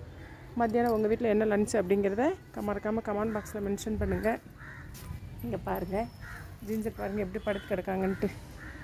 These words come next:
அதுக்கு இணல் கேக்குது. என் மக சொரிஞ்சு விட்டா பாருங்க, உங்களுக்கு முன்னாடி இருந்து காட்டுறேன். அது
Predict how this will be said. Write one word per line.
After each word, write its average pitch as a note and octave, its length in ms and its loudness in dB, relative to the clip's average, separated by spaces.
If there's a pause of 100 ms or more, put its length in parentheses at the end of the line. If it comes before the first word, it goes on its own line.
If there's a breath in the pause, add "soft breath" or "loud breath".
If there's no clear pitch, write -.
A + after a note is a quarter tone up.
(160)
அதுக்கு G#3 320 2
இணல் G#3 300 8
கேக்குது. G3 340 2 (760)
என் G#3 140 6
மக G3+ 320 6
சொரிஞ்சு A#3 340 8
விட்டா G#3+ 340 6 (100)
பாருங்க, G#3 320 4 (240)
உங்களுக்கு G#3 320 2
முன்னாடி A3 320 4
இருந்து G3 200 0
காட்டுறேன். G3+ 420 0 (2250)
அது G3 160 0